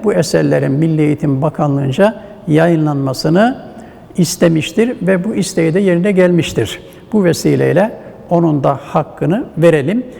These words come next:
Nitekim ölümünden sonra bir iki yazı yazmıştır ki Hasan Ali Yücel, hakikaten güzel yazılardır onlar. Efendim, e, yine meclisine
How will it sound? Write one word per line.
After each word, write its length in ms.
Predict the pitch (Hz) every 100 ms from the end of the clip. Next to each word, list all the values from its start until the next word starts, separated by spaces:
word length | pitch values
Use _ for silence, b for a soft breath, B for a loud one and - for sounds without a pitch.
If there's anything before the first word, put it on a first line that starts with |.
| B 214
Nitekim 500 | 202 180 190 214 -
ölümünden 580 | 170 170 160 151 190 202
sonra 480 | - 151 151 190 - -
bir 120 | 160
iki 200 | 156 180
yazı 300 | 160 143 147
yazmıştır 500 | 143 143 151 - 233
ki 120 | 156
Hasan 340 | 131 131 143
Ali 240 | 139 135 135
Yücel, 260 | 131 180
hakikaten 680 | 185 165 156 156 143 175 147
güzel 280 | 131 156 143
yazılardır 540 | 123 123 117 113 120
onlar. 400 | 117 113 196 226 - B B B B B B
Efendim, 640 | 160 143 - 139 120 196 226 B B B B B
e, 320 | 196 180 175 185 - -
yine 380 | 190 220 208 220 - - - - - - -
meclisine 720 | 190 185 175 165 190 175